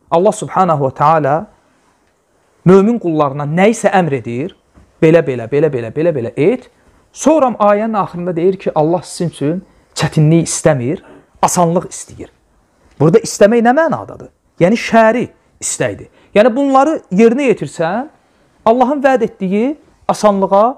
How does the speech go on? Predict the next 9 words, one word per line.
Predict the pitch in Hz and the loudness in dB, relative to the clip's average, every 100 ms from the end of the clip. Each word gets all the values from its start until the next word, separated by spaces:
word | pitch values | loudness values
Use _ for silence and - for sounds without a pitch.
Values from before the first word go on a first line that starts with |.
| _ - | _ 2
nail | 254 262 | 2 4
olacaqsan. | 185 139 139 - 110 _ _ _ _ _ _ _ _ - | 0 -2 -6 -8 -20 _ _ _ _ _ _ _ _ -4
Məsələn, | 277 247 247 | 2 4 2
misal | 240 247 240 | 2 2 2
olaraq, | 208 190 175 202 - _ _ _ _ | 2 4 2 0 -6 _ _ _ _
hansı | 180 - | -2 2
ayəni | - 247 175 135 | 0 0 -2 -6
gətirmək? | - - 143 | -10 -10 -4
Məsələn, | 233 226 240 | 0 2 2